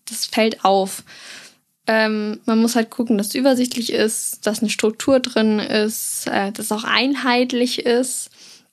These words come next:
Ähm, dann Bewerbungsfoto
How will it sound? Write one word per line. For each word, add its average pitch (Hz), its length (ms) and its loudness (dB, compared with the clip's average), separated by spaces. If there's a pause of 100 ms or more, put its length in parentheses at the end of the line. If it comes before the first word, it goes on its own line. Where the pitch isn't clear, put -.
(600)
Ähm, 208 720 0 (600)
dann 208 360 -4
Bewerbungsfoto 247 1600 0